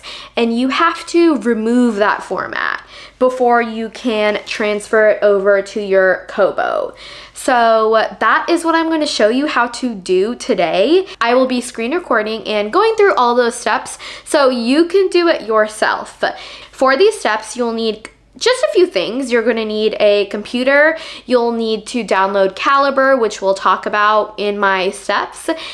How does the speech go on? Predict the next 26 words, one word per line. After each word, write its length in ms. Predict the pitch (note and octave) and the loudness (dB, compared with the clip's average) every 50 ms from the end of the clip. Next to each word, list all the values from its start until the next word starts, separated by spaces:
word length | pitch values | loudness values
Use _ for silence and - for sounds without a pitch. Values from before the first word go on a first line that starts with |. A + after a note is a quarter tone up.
| - - - | -16 -4 0
and 180 | C4+ C4+ C4+ | 2 2 2
you'll 240 | C4 C4 C4 B3+ B3+ | 4 4 4 4 2
need 300 | B3 A#3+ B3 B3 B3+ - - | 0 -2 -4 -2 -2 0 0
a 200 | A#3 A3+ A#3 A#3 | 2 2 2 0
specific 540 | - - - A3+ - A#3 G#3 G#3 G3 G3 | -2 -12 -14 -6 -4 -2 -2 -2 -4 -4
plugin 720 | - - - - A#3 G3+ G3 F#3+ G3+ G3 G3 G3 G3 F#3+ | -8 -16 -4 -2 0 0 0 0 0 0 0 0 0 -2
for 520 | F#3+ - G3 F#3+ F#3 F#3 F3+ F3+ E3+ - - | 0 2 2 4 4 4 4 2 0 -2 -4
Calibre 440 | - - F3+ F3+ F#3+ F#3 F#3 F#3 - | -4 0 0 0 0 0 0 0 2
as 240 | E3 F3+ F3+ F3+ | 2 0 0 0
well. 460 | - A#3+ A#3+ B3 B3+ B3+ B3+ C4 B3+ - - - - - - | 0 0 2 4 4 4 2 2 0 -6 -12 -14 -16 -12 -6
And 160 | - E4+ E4 | -4 0 2
then 180 | F4+ F#4 E4 D4 | 2 2 2 2
last, 460 | C4 A#3+ A#3 A#3+ B3 C4 B3+ - - | 2 2 2 2 0 -2 -4 -4 -4
you'll 140 | C4 A#3+ A3+ | -2 -2 -2
need 240 | A3+ A3+ A3+ A3 | -2 -4 -4 -6
to 380 | - - C#4 C4+ C4 C4 B3+ B3 | -4 -2 0 0 2 2 0 0
be 200 | - B3 A#3+ A3 | 0 0 2 2
able 200 | G#3+ G#3+ A3 A3 | 2 2 0 0
to 120 | A3 A#3 | 0 -2
plug 380 | G#3+ - - B3 A3 G#3+ G#3+ G#3+ - | -4 -2 -2 0 0 0 0 -2 -4
in 320 | - G#3+ G#3 G#3 G#3+ G#3 G3 | -4 -2 -2 -2 -4 -2 2
your 360 | G3+ G3+ G3+ G3 F#3+ - - | 2 4 4 4 2 -2 -4
Kobo 440 | - - A3 F#3+ G3 F#3+ G3 G3 G3 - | -4 0 0 2 2 2 4 2 2 2
into 360 | - G3+ G3 F#3+ G3 - G3 | 0 -4 -6 -6 -8 -8 -8
your 320 | G3 F#3+ F3 F3+ F3+ F3 | -4 0 0 2 2 0
computer. 720 | F3+ F3+ - F#3+ F3+ - - - - - - - - - | 0 -2 -6 -6 -6 -8 -12 -8 -4 -2 0 0 0 -2